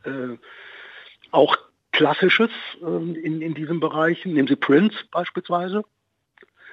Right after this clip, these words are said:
Das, da gibt's keine Alterung. Oder nehmen Sie eins der Alben von Jimi Hendrix. Sie hören etwas und sagen,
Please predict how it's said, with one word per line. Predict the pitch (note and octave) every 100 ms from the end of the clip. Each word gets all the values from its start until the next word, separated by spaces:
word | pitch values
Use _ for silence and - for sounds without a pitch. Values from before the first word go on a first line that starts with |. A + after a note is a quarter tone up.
| - -
Das, | C#3+ -
da | -
gibt's | - G3 -
keine | E3 D#3
Alterung. | D3+ F#3+ - C3+ E3
Oder | D#3 D3
nehmen | C#3+ D#3+ E3
Sie | D#3 D3+ C#3 B2
eins | E3+ D#3+ -
der | E3+ D3
Alben | D3 F3 E3+
von | D#3 D3 D3 C#3
Jimi | D#3 D3+
Hendrix. | F3 E3+ A#2+ - - _ - _
Sie | C3+ C3
hören | E3+ G#3+ G3
etwas | G3+ F#3+ F3
und | E3+
sagen, | E3 E3+ E3